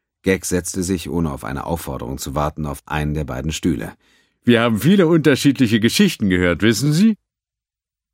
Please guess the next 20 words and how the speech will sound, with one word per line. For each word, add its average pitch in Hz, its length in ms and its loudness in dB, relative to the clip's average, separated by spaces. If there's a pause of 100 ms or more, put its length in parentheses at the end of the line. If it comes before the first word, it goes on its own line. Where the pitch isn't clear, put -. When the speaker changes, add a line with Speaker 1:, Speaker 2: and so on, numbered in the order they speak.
(960)
Speaker 1:
"Geschichten?" 107 800 -2 (380)
Stirnrunzelnd 92 1000 0
setzte 82 380 -4
sich 78 260 -4
Xiong 80 380 -2
auf 76 100 -10
den 80 140 -6
zweiten - 380 -4
Stuhl. 71 360 -6 (800)
"Von 98 220 0
wem?" 123 300 0 (640)
Gag 85 280 -2
wischte 87 280 -4
seine 71 220 -6
Skepsis - 480 -6
mit 71 160 -10
einer 65 200 -6
Handbewegung 64 560 -6
zur 73 140 -6
Seite. 71 420 -4